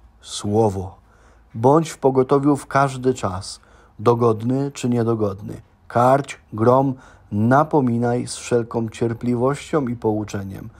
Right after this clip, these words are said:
Albowiem przyjdzie czas, że zdrowej nauki nie ścierpią, ale według swoich upodobań nazbierają sobie nauczycieli żądni tego, co ucho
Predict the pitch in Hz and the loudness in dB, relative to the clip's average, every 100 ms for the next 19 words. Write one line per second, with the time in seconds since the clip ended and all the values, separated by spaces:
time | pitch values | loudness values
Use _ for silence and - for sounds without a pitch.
0 | - - - 123 123 127 135 123 143 143 | -20 -20 -8 -2 0 2 2 0 0 2
1 | 151 - 123 143 156 - 110 120 117 113 | 2 2 2 2 -2 -8 -2 0 0 2
2 | 127 139 135 117 113 135 - 113 104 - | 2 2 0 0 0 -2 -4 -6 -6 -4
3 | 120 113 - - - - - - 117 120 | -6 -4 -8 -12 -14 -20 -20 -8 2 4
4 | 131 139 - - 147 - - 170 160 127 | 4 2 2 2 2 2 -4 0 2 4
5 | 139 156 147 123 131 151 135 135 135 147 | 4 4 2 2 2 0 -2 -2 0 0
6 | 147 131 - 127 131 123 120 117 127 135 | -2 -4 -4 -2 0 0 -4 -8 -2 0
7 | 131 139 - - _ 104 104 131 143 135 | 0 -2 -6 -20 _ -6 2 2 2 0
8 | 143 160 143 101 101 104 107 - 117 - | -4 -4 -4 -6 -6 -6 -8 -4 -6 -4
9 | 104 92 98 98 | -10 -8 -6 -6